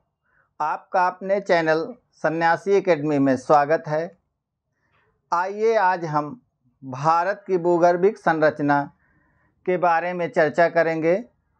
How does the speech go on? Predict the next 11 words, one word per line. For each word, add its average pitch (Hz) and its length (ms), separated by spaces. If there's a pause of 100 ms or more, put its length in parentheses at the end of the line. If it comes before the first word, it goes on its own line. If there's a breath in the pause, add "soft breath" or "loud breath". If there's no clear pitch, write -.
भारत 170 500
की 214 80
भूगर्भिक 180 580
संरचना 165 560
में 165 160
हम 151 300 (380)
इसके 185 320
पहले 151 420 (260)
आर्कियन 170 580
की 190 160
चट्टान 175 600